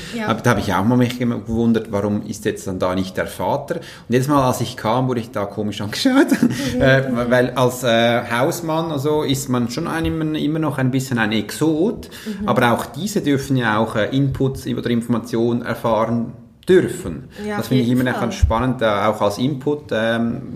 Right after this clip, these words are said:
Speaker 2: wo man auch hier gewissen Thema weitergeben kann. Was ist denn dir ein sp-, ganz spezielles Anliegen? Also was gibst du da gerne? Gibst du da Meditationstipps oder, äh, was machst du da genau? Handfeste Sachen. Was
Speaker 1: Mhm.
Speaker 2: ist, kursiert dir da gerade wieder durch den Kopf, wo du als nächstes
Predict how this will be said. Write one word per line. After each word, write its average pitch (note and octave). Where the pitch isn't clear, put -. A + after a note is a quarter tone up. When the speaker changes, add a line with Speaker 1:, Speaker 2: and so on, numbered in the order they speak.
Speaker 2:
wo A2
man A2
auch G2
hier A2+
gewissen G#2+
Thema G2+
weitergeben B2
kann. F2
Was D3
ist E3
denn C#3+
dir C#3
ein B2+
sp-, -
ganz A#2+
spezielles C3
Anliegen? A#2
Also F#2+
was B2
gibst C#3+
du B2+
da A#2+
gerne? F#2+
Gibst -
du G#2+
da G2+
Meditationstipps C3
oder, A2
äh, G2+
was G2
machst B2+
du C#3
da B2+
genau? A#2
Handfeste A2
Sachen. F2+
Was A#2
Speaker 1:
Mhm. G3+
Speaker 2:
ist, -
kursiert A#2+
dir B2
da A#2
gerade G#2+
wieder A#2
durch A2+
den G2+
Kopf, B2
wo A2+
du A#2+
als A2
nächstes A#2